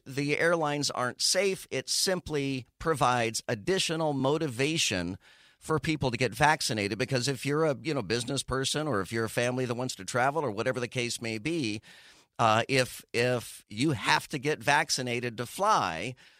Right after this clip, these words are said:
well, that's gonna certainly increase the number of people who get vaccinated. But can we just be honest with the American people? Can we just trust the American people are gonna make the right decisions based upon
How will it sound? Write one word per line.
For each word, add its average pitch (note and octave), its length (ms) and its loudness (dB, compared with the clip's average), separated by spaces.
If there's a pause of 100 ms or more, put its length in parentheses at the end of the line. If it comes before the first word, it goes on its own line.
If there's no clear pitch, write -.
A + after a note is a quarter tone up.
(120)
well, D#3 80 -4
that's D3+ 220 0
gonna E3 220 0
certainly D3 440 0
increase C3 540 -2
the B2 120 -4
number A#2 280 -2
of A2 60 -8
people F#2 340 -6
who F#2+ 140 -4
get G2+ 180 -4
vaccinated. G#2+ 680 0
But C3 140 -4
can E3+ 140 -6
we D#4 120 -4
just B3+ 240 -4
be - 220 -8
honest A2 580 -2 (480)
with C3 200 -2
the D#3 80 0
American C3+ 460 0
people? - 380 -6
Can D3 160 -8
we D3+ 80 -4
just F3+ 320 -4
trust - 760 -2 (380)
the C3+ 180 0
American C#3 460 0
people C#3 340 -4
are C3+ 40 -2
gonna C3 140 -2
make C3 220 -2
the A2+ 80 -4
right A#2 240 0
decisions C3 640 -2
based A2 340 -2
upon A#2+ 320 0